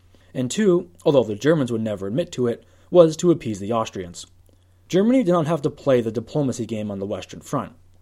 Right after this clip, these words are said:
but in the East, the Austrians did have to be buddied up to, regardless of how strained the relationship had become. Plus, if you consider Falkenhayn's distaste for the Austrians, especially Hötzendorf, the Kaiser cannot side with him without the risk of alienating Vienna.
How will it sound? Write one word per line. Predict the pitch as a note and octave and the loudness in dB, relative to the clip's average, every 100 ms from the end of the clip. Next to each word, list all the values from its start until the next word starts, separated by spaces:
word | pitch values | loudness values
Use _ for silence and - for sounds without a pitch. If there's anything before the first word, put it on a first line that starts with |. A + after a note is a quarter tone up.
| - | -6
but | D3+ | -2
in | D3 | -2
the | B2+ G#3 | -2 -2
East, | F3 D3 - _ | -2 -2 -12 _
the | D#3 F#3+ | -2 2
Austrians | A3+ A3+ A#3+ C#3 | 2 0 -2 0
did | D3+ D3 | 2 0
have | A2+ A2 | 0 -4
to | |
be | A2+ G#2+ | -6 -6
buddied | F#2+ F2+ | -6 -6
up | A#2 C3 | -6 -6
to, | - E2 _ - | -10 -12 _ -12
regardless | A#2+ F3 F3 C3 | -2 2 4 2
of | - | -4
how | B2+ A#2 | -6 -6
strained | - A#2 G#2+ | -4 -6 -6
the | G#2 | -8
relationship | G2+ A2 G2+ F#2+ G2 F2+ | -8 -8 -10 -12 -12 -14
had | F2 | -18
become. | E2+ E2+ C#3 F2+ E2 - _ _ _ _ _ - | -18 -8 -6 -6 -12 -20 _ _ _ _ _ 2
Plus, | F3 E3 | 2 2
if | D#3+ | -2
you | D#3 | -2
consider | C#3 - F3+ D#3+ | -2 0 2 2
Falkenhayn's | - B2 C3+ A2+ A2 G2+ | 2 -2 -2 -6 -8 -10
distaste | F#2 - D#3+ E3 - | -14 -4 -2 -2 -4
for | |
the | A2 G2+ | -6 -6
Austrians, | F2+ - G2 G2 - - | -8 -10 -10 -10 -14 -18
especially | - - A2 - E2+ | -16 -8 -8 -8 -8
Hötzendorf, | F#3 G3 A2+ G2+ G2 - _ _ _ - | -6 -4 -6 -6 -8 -10 _ _ _ -6
the | D#3 | -2
Kaiser | F#3+ G#3+ A#3+ | -2 -2 -2
cannot | - E3+ C3 | -2 -4 -4
side | - A#2 | -6 -6
with | G#2 G2 | -6 -6
him | E3+ B2 | -2 -2
without | A#2 A2 A#2 | -2 -4 -4
the | |
risk | A2+ A#2+ - | -2 -2 -2
of | G#2+ C3 | -10 -8
alienating | A2 G#2 G2+ F#2+ F#2+ | -8 -8 -8 -10 -10
Vienna. | F2+ A2+ B2 F2 | -8 -6 -6 -8